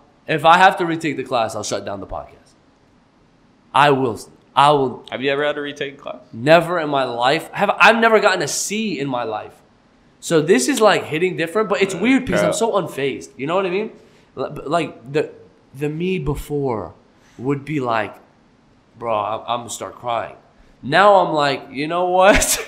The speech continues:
Speaker 1: <laughs> We made it, baby.
Speaker 2: <laughs>
Speaker 1: Like, we're, we're past it." But my G P A is high enough to where I could start
Speaker 2: Yeah.
Speaker 1: slacking off a little,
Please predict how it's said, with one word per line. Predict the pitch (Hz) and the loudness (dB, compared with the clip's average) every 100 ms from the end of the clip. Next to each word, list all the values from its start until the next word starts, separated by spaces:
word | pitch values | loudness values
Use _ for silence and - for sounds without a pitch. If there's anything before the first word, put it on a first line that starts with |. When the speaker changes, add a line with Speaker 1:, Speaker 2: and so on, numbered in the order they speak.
| - | -14
Speaker 1:
<laughs> | 202 220 196 - | -14 -14 -14 -12
We | 139 160 202 | -6 0 2
made | 202 202 175 156 | 6 6 6 4
it, | 143 | 4
baby. | 147 151 165 | 4 6 4
Speaker 2:
<laughs> | 147 | 2
Speaker 1:
Like, | 147 156 | 0 -2
we're, | 175 175 170 | -4 -4 -4
we're | 175 | -6
past | 175 165 151 139 | -4 -2 -2 -6
it." | - 170 143 | -12 -16 -8
But | 175 | 0
my | 202 | 2
G | 196 | 2
P | 226 196 | 0 0
A | |
is | 147 | 0
high | 139 123 | 0 0
enough | 113 107 | -2 -10
to | 123 | -8
where | 113 | -6
I | 107 | -6
could | 107 98 | -8 -12
start | - 113 | -6 -4
Speaker 2:
Yeah. | 98 | -4
Speaker 1:
slacking | 104 104 | -8 -8
off | 110 113 | -8 -8
a | 127 | -10
little, | 123 127 | -10 -12